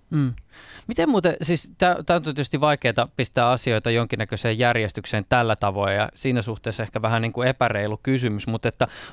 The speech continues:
voiko u-, utopioiden maalailu o-, johtaa ikään kuin yhtä vaaralliseen tilanteeseen kuin se, että et, et varotellaan ja luodaan dystopioita, pelotellaan pakolaisilla ja lietsotaan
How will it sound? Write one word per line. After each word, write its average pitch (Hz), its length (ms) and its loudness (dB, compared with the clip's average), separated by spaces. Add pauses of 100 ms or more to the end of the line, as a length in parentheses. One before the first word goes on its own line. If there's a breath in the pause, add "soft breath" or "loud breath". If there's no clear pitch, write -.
voiko 185 480 2
u-, 160 280 0
utopioiden 120 880 0
maalailu 113 800 2 (120)
o-, 123 340 4
johtaa 117 680 2 (220)
ikään 117 260 -4
kuin 117 240 -4
yhtä 139 260 0
vaaralliseen 113 540 0
tilanteeseen 110 640 -2
kuin 110 160 -4
se, 117 220 0 (360 loud breath)
että 117 500 0 (300)
et, - 180 -8 (120)
et - 80 -4 (220)
varotellaan 123 800 2
ja 120 120 -2
luodaan 120 440 2
dystopioita, 110 840 0
pelotellaan 123 580 2
pakolaisilla 107 760 0
ja 107 100 2
lietsotaan 113 440 0